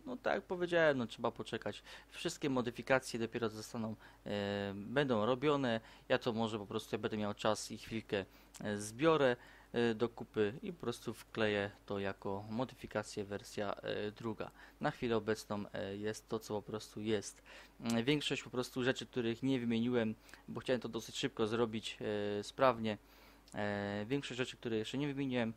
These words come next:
dam po prostu pod filmikiem, żebyście mogli to sobie zobaczyć i, e, ocenić. A i sorry za, e, kamerkę, kurczę, dosyć ciemno jest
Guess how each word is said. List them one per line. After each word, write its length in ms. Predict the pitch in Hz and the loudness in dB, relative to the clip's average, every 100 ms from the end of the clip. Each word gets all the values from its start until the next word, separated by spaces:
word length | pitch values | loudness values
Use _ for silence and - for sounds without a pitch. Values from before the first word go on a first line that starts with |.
| - - - | -10 -20 -10
dam 360 | - 117 120 113 | -4 2 2 2
po 100 | 107 | -4
prostu 380 | 107 107 - 107 | -4 -4 -8 -8
pod 260 | - 95 | -6 -8
filmikiem, 680 | - 101 107 107 - 101 98 - - - - | -8 -4 -4 -4 -4 -6 -6 -12 -20 -14 -8
żebyście 460 | 117 101 110 - | -6 -6 -8 -6
mogli 200 | 104 104 | -6 -6
to 120 | - 104 | -6 -8
sobie 280 | 101 98 | -6 -8
zobaczyć 760 | 92 101 110 98 - 95 - - | -8 -2 0 0 -2 -8 -10 -10
i, 260 | 107 101 104 - - - - | -10 -10 -14 -18 -20 -14 -8
e, 200 | 98 - | -6 -4
ocenić. 480 | 107 - 92 - - | -4 -4 -8 -10 -2
A 140 | - | -2
i 100 | 98 | -2
sorry 320 | 98 110 107 98 | -2 -2 -2 -2
za, 220 | 104 95 - - - | -6 -8 -10 -20 -10
e, 160 | 101 101 | -6 -4
kamerkę, 560 | - 120 120 113 - 101 | 0 2 2 0 -4 -4
kurczę, 400 | 107 104 - 104 | -8 -8 -8 -6
dosyć 500 | 101 - 104 - - | -8 -10 -14 -14 -6
ciemno 420 | - 104 98 95 | -4 -4 -4 -6
jest 320 | 92 95 | -6 -10